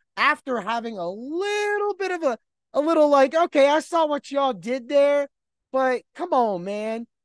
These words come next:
They gotta be better than that." You're gonna have to tune in on Friday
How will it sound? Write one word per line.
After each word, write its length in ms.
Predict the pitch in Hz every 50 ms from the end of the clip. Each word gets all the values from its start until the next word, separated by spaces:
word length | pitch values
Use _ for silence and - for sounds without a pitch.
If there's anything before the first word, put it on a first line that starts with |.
| _ _
They 160 | - 269 320 339
gotta 280 | 359 330 269 233 214
be 140 | 170 180 165
better 320 | 139 165 247 277 277 226
than 160 | 196 190 180 180
that." 280 | 233 240 208 175 127 - _ _ _
You're 180 | 131 127 170 143
gonna 300 | 123 - 254 285 285 285
have 220 | 277 269 269 - -
to 80 | 269
tune 320 | - - 254 254 240 233 214
in 260 | 208 202 196 202 196 _ _ _ _ _ -
on 260 | 208 254 285 302 311
Friday 580 | - _ 285 262 262 247 247 254 240 240 240